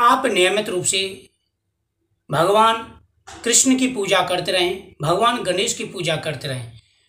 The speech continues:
भगवान शिव जी की जो पारद शिवलिंग होता है उसको ला करके आप घर में रखें। पारद शिवलिंग को प्रतिदिन स्नान कराएं और उस जल को तुम पिएं। उस जल को पीने से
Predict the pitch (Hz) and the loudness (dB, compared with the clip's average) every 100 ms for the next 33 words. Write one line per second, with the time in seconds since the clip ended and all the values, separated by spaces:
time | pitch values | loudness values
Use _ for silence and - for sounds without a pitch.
0 | _ 151 165 202 214 226 - 240 233 269 | _ 0 2 4 2 0 -2 -2 -2 -2
1 | 254 165 - - - _ 160 185 180 214 | -4 -6 -8 -16 -20 _ -4 -4 -2 2
2 | 196 233 294 311 214 190 180 160 156 170 | 4 4 2 0 -2 -2 -2 -2 -2 -4
3 | 165 190 - 226 202 - 214 165 160 165 | -4 -6 -10 -6 -4 -4 -2 -2 -4 -6
4 | 160 170 165 139 151 147 135 135 120 - | -4 -4 -4 -6 -6 -8 -8 -12 -16 -20
5 | _ _ _ _ _ _ _ 208 220 254 | _ _ _ _ _ _ _ 2 4 4
6 | 277 - 214 208 247 262 220 214 196 190 | 2 0 -2 -2 -2 -4 -4 -4 -2 -2
7 | 175 - 170 180 185 196 208 - 233 - | 0 0 0 -2 -2 -4 -4 -6 -6 -4
8 | 247 247 254 151 170 180 208 208 - 180 | -2 -2 -2 -2 -2 -4 -6 -8 -8 -8
9 | 165 165 131 117 113 - _ _ _ _ | -8 -8 -8 -8 -10 -18 _ _ _ _
10 | _ 233 262 254 214 202 214 226 190 180 | _ 0 0 2 2 0 0 -6 -2 -2
11 | 180 - | 0 -2